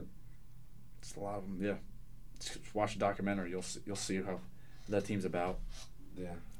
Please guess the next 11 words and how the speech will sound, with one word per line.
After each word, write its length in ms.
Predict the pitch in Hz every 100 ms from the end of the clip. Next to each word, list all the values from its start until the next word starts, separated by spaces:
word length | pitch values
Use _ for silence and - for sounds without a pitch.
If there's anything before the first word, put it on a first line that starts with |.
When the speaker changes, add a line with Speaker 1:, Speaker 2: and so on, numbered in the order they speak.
| 92
Speaker 1:
It's 120 | 87
Speaker 2:
it's, 300 | 87 - - -
it's 140 | 95 -
a 40 |
crazy 320 | 104 98 92 85
sight. 380 | - 90 82 -
It, 200 | 92 90 - - - - - - -
you'll, 260 | 107 107 104
you'll 240 | 113 110
leave 220 | 110 139
it, 240 | 147 123